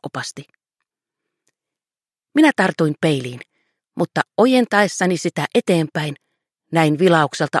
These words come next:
oman kuvajaiseni. Ja säikähdin kamalasti, sillä minua tuijotti vanha mummo. Se johtui ehkä auringonsäteistä, jotka heijastuivat peiliin ja saivat tukkani kimmeltämään hopeisena ja kasvoni kuultamaan valkoisina.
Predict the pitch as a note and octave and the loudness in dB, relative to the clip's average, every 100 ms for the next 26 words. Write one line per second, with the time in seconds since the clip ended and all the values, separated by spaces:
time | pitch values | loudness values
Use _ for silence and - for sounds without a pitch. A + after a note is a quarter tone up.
0 | - G3+ D#3 C3 G3 D#3 C#3+ C3+ C3+ D3+ | 0 2 0 0 0 0 0 -4 -6 -10
1 | D3 _ _ _ _ _ _ _ _ - | -12 _ _ _ _ _ _ _ _ -6
2 | G3 - D4 C#4 F#3 F3 F3+ - B3+ C#4+ | -4 -2 -2 0 0 0 -2 0 2 2
3 | F#3+ F3 - D#3 - - _ _ _ - | 0 -2 -4 -10 -10 -20 _ _ _ -4
4 | D4+ C#4 C4+ E4 D#4 B3+ G#3 - D4 B3 | 0 2 6 6 4 2 -2 2 4 4
5 | - G#3+ A#3 F4+ C4+ - F#3 G3 C#4+ B3 | 2 -2 2 4 4 2 -2 4 4 4
6 | D3+ C#3 D#3 - _ _ _ _ _ _ | 0 -6 -6 -8 _ _ _ _ _ _
7 | _ _ _ _ - D3 D#3+ - D#3 D3 | _ _ _ _ -6 0 0 0 -4 0
8 | F#3 - - - D#3 C#3+ C#3+ C3 D3+ C#3+ | -2 -2 -2 2 0 0 -4 -4 -4 -6
9 | C3 - - _ _ F#3+ - F#3 A#3+ G#3 | -8 -10 -12 _ _ -4 0 2 4 4
10 | E3 F#3 E3+ D#3+ - A3+ F3+ E3 E3 _ | 2 0 -2 0 2 2 2 0 -4 _
11 | - A3 A#3 A3+ G#3+ - E4 - D#3+ D#3 | -8 -2 0 2 0 0 -2 0 -2 0
12 | A#3+ G3+ D#3+ D3+ D#3 D#3+ E3+ A3 D#3+ D3 | 0 2 0 0 -2 -2 0 0 0 -4
13 | D3 E3 - _ _ - - G3 F3+ - | -8 -10 -16 _ _ -12 -2 -2 -2 -2
14 | D3 C#3 F#3+ E3+ D3+ C#3+ C#3+ E3+ D3+ - | -6 -4 -2 0 -2 -4 0 0 0 -2
15 | C3+ C#3+ B2+ | -8 -10 -14